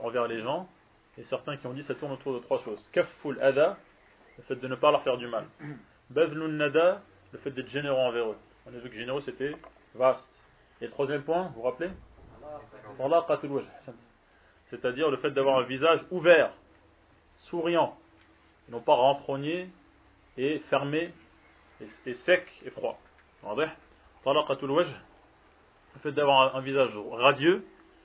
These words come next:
lumineux, euh, c'est pour cela que le prophète sallallahu alayhi wa sallam dit, لا تحقرن من المعروف شيئا ولو أن تلقى أخاك بوجه طلق. C'est-à-dire ne sous-estime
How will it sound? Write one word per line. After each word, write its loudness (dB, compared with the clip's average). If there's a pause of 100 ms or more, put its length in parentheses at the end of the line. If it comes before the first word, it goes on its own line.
(400)
lumineux, -2 (1600)
euh, 4 (520)
c'est -8
pour -10
cela 0
que -10
le -2
prophète -2
sallallahu -4
alayhi -12
wa -8
sallam -6
dit, -8
لا 4
تحقرن -4
من -10
المعروف -4
شيئا 4 (260)
ولو 0
أن -8
تلقى -2
أخاك -4
بوجه -4 (280)
طلق. 0 (1800)
C'est-à-dire 2
ne -2
sous-estime -6